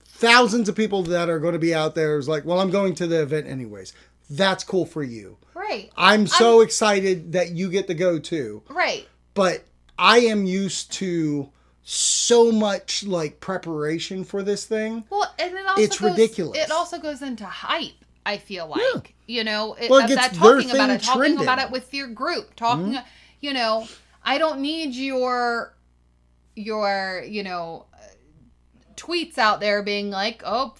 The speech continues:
Speaker 2: fog's rolling in," or, you know,
Speaker 1: Right.
Speaker 2: th-, these silly, I don't wanna say silly, but that's all I can think of at the moment,
Speaker 1: Mm-hmm.
Speaker 2: of tweets to get people talking, like,
Speaker 1: You're
Speaker 2: "Oh,
Speaker 1: talking
Speaker 2: are
Speaker 1: about,
Speaker 2: they"
Speaker 1: like, H H N's one?
Speaker 2: Yeah,
Speaker 1: Well,
Speaker 2: like,
Speaker 1: they did one
Speaker 2: "Oh,"
Speaker 1: today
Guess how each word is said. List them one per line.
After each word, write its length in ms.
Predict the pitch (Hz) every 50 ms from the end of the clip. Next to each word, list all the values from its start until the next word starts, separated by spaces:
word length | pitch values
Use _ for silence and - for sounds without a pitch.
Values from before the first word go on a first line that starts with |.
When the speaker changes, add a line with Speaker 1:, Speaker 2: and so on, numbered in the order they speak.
| _ -
Speaker 2:
fog's 440 | 190 190 196 214 226 233 220 196
rolling 340 | 220 226 226 226 233 226 226 240
in," 280 | 269 277 254 226 214 208
or, 360 | 185 180 180 180 185 185 - 233
you 120 | 247 220
know, 160 | 214 202 202
Speaker 1:
Right. 160 | - 220 214 -
Speaker 2:
th-, 140 | - - -
these 580 | 233 214 214 254 254 254 233 208 202 - - - _ _ _ _ _ _ _ _ _ _ _ _
silly, 800 | - - - - 349 349 339 320 311 294 277 262 247 - - _ _ _ _ _ _ _ _ _ _ _ _ -
I 40 |
don't 140 | - - 185
wanna 120 | 180 170 -
say 160 | - - 147
silly, 460 | - - - 131 - - 170 170 151
but 220 | - 202 196 175 - _ _ _ _ _ _ _ _ _ _ _ _ _ _ _ _ _
that's 180 | 220 220 214 208
all 100 | 214 190
I 80 | 185 165
can 160 | - 165 160
think 220 | - 160 156 - 160
of 80 | 151
at 100 | 160 156 -
the 60 | 165
moment, 420 | 170 156 151 156 156 147 135 - _ _ _ -
Speaker 1:
Mm-hmm. 120 | 160 147
Speaker 2:
of 340 | 147 208 202 202 196 139 -
tweets 500 | - - - 311 294 262 233 - - -
to 120 | - 240 226
get 240 | 202 240 247 233 -
people 300 | 240 254 214 220 208 202
talking, 760 | - - - 311 311 302 311 - 226 208 202 190 190 190 185
like, 140 | 175 185 185
Speaker 1:
You're 80 | 170
Speaker 2:
"Oh, 40 | 151
Speaker 1:
talking 200 | - - 151 147
Speaker 2:
are 40 | 226 226
Speaker 1:
about, 80 | 220
Speaker 2:
they" 200 | 220 220 208 160
Speaker 1:
like, 120 | 139 - -
H 220 | 170 160 147 -
H 200 | 147 127 - -
N's 240 | 156 156 165 151 151
one? 280 | 160 180 185 185 185 185
Speaker 2:
Yeah, 360 | 269 302 339 311 262 226 -
Speaker 1:
Well, 100 | 269 254
Speaker 2:
like, 120 | 262 269
Speaker 1:
they 0 | 247 262
did 40 |
one 320 | 294 320 285 247 240 240 220
Speaker 2:
"Oh," 80 | 208
Speaker 1:
today 300 | 208 220 196 226 233 226